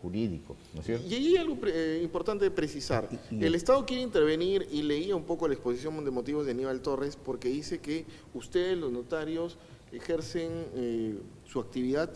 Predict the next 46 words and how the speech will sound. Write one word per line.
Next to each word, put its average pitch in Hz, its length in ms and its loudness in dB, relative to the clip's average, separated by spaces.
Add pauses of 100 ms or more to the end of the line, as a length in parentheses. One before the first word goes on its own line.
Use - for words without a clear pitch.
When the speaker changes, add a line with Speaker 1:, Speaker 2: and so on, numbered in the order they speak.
(100)
Speaker 2:
en 131 180 -2
función 131 420 -4
a 156 60 -2
una 156 220 -2
serie 180 280 4
de 170 80 6
contratos 165 800 0 (300)
con 123 180 -4
el 113 100 2
Estado. 110 500 -2 (280)
¿Es 196 140 -4
cierto 247 480 -2
eso? 403 320 0
¿Solamente 220 640 2
los 175 140 4
notarios 190 360 0
se 170 100 -2
dedican 180 420 0
a, 131 140 -2 (380)
a 135 60 -2
actividad 139 580 0
vinculada 160 880 2
al 127 120 2
Estado? 262 540 0
Speaker 1:
Mm. 104 160 0
Speaker 2:
¿O 196 360 10
mayoritariamente, 139 1000 4
como 117 260 -2 (520)
en 117 180 -4
mi, 123 240 0
mi 117 120 -2
humilde 131 240 4
opinión, 151 360 2 (360)
está 135 180 -6
orientado 147 300 0
más 143 120 2
bien 147 120 2
a 143 40 0
la 139 80 0
actividad 127 340 2
del 127 100 2
servicio 127 360 -2
privado? 104 400 0
Speaker 1:
El 101 140 -2
notario 143 500 2
garantiza, 123 960 2